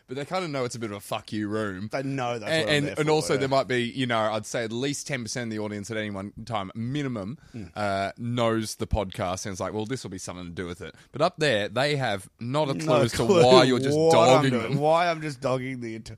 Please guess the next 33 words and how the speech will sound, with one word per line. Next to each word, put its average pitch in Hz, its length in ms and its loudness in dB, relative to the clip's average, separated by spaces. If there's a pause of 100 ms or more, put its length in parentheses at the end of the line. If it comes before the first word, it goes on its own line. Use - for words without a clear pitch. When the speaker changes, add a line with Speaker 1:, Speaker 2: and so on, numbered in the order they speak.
(300)
Speaker 2:
making 156 380 -2
the 139 100 -4
sh-, - 160 -8
ali-, 165 260 2
doing 175 220 0
my 143 200 0
absolute 143 640 0
best 117 280 0
to 107 140 -4
alienate 113 500 -4
every 131 340 -6
crowd 104 380 -8
member. 101 420 -6 (420)
<laughs> - 460 -12
Speaker 1:
Shad 180 340 0
Wicker, 147 300 -2
who 131 80 0
was 110 140 -4
on 107 140 -4
tour 113 180 -2
with 113 100 -4
us, 101 260 -2
uh, 107 140 -4
made 101 300 -6
a, 92 360 -6
made 107 160 -6
a 107 60 -10
good 107 140 -8
point 117 160 -8
where 107 80 -8
it - 20 -8
was 107 120 -10
like, 123 240 -4